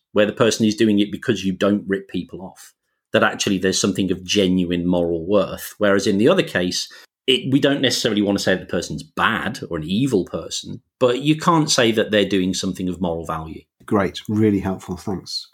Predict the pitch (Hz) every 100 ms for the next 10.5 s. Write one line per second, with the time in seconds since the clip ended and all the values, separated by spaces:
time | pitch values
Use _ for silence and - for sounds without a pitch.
0 | - 139 131 101 - 117 127 147 95 101
1 | 123 139 135 - 139 120 113 107 95 90
2 | 92 _ - - _ - - - - 123
3 | 117 107 147 143 127 117 - 123 120 -
4 | 110 107 104 - 113 101 95 90 85 104
5 | - - - - - - 185 175 233 240
6 | - 151 170 160 139 123 - 131 120 117
7 | - - 131 - 120 117 110 117 104 117
8 | 107 104 107 104 98 98 101 _ _ _
9 | _ 113 107 - 113 107 - 92 82 -
10 | 76 71 - 92